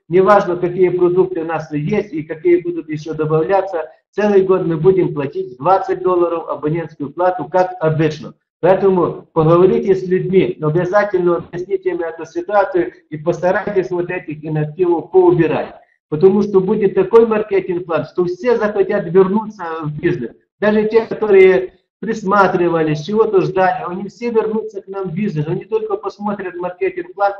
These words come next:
и они все вернутся в бизнес. Но просто лучше всё-таки, э, с меньшей абонентской платой месячной работать, чем с большей на тех же самых условиях. Это следующее, что я хотел сказать. Но я,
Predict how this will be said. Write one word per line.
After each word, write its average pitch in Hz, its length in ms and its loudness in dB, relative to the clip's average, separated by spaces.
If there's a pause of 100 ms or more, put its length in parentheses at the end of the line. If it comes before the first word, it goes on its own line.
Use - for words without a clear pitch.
(180)
и 165 40 -4
они 190 200 2
все 196 220 0
вернутся 185 480 2
в 160 60 0
бизнес. 135 400 -4 (240)
Но 151 60 -14
просто 202 540 0 (120)
лучше 196 400 -2
всё-таки, 160 600 -4 (180)
э, 151 800 4
с 143 120 -14
меньшей 160 720 -2 (120)
абонентской 156 640 -6
платой 156 360 -14
месячной 151 520 -16
работать, 147 500 -12
чем 139 160 -10
с 131 80 -20
большей 156 480 -8 (180)
на 147 220 -4
тех 165 220 -2
же 156 280 2
самых 160 360 -4
условиях. 139 440 -2 (400)
Это 196 580 -2 (560)
следующее, 208 640 -2
что - 140 -8
я 151 160 -2
хотел 147 300 -10
сказать. 127 360 -6
Но 175 140 2
я, 208 360 0